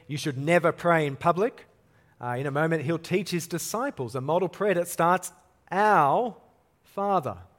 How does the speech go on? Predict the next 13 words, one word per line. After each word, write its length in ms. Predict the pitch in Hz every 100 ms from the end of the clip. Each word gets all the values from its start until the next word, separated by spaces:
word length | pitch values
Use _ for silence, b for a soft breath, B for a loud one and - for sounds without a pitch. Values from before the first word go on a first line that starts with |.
| _ b b b b
which 180 | 120 -
we'll 60 |
come 200 | 120 151
back 220 | 147 151 151
to 140 | 143
and 100 | 123
look 120 | 139
at 100 | 139
in 160 | 131 123
point 260 | 123 151
number 160 | 147 127
three. 300 | 127 151 143
But 180 | 151